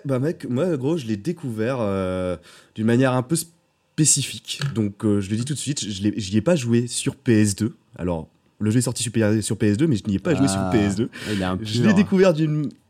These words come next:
Speaker 1: ah ouais, je suis, euh, ouais, je suis un parjure, euh, voilà, je,
Speaker 2: <laughs>
Speaker 1: un apostate.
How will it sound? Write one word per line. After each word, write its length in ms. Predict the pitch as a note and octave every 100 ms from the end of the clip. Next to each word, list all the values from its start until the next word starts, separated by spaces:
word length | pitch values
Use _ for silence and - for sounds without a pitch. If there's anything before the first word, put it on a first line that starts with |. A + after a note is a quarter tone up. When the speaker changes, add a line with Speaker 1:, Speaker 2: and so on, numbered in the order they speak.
| -
Speaker 1:
ah 100 | B2+
ouais, 180 | B2+ A#2+
je 80 |
suis, 220 | A2+ C3 A#2+
euh, 400 | G2 F2+ F2 E2+
ouais, 120 | F#2
je 100 | E2
suis 220 | - F#2+
un 60 | F2+
parjure, 600 | G#2 F#2 F#2 F2 G#2 F2+
euh, 180 | D#2 D#2+ E2
voilà, 160 | C3 -
je, 100 | - C3+
Speaker 2:
<laughs> 80 |
Speaker 1:
un 120 | F#2+ G#2
apostate. 560 | A#2 B2 - C#3 -